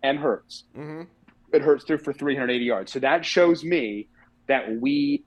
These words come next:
Speaker 1: we are, in terms of, a, we don't have a major, in my opinion, outside of maybe special teams, <laughs> we don't have a major weakness, um, for the,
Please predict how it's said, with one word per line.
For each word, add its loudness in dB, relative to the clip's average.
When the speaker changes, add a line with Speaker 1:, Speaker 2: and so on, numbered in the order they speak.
Speaker 1:
we -2
are, 2
in -4
terms -2
of, 2
a, 6
we 2
don't -2
have 0
a 0
major, -2
in -6
my 0
opinion, -4
outside 2
of 2
maybe -4
special -4
teams, -10
<laughs> -20
we 2
don't 2
have -2
a -2
major -2
weakness, -6
um, -2
for 0
the, -2